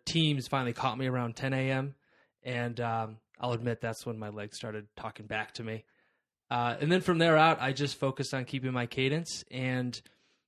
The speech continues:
I ended up winning by a little over an hour, almost two, and, um, almost setting the course record.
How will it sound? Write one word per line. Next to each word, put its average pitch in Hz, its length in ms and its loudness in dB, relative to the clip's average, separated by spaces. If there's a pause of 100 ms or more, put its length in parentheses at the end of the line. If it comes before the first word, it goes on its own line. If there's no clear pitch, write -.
(760)
I 139 120 4
ended 139 200 4
up 131 180 4
winning 131 360 2
by 123 600 2 (220)
a 123 60 -10
little 151 220 4
over 139 220 4
an 127 80 0
hour, 131 520 2 (300)
almost 123 360 -6
two, 120 380 -6 (460)
and, 123 440 -4
um, 113 420 -4 (360)
almost 151 300 4
setting 139 200 4
the 127 60 -2
course 131 280 2
record. 123 420 -2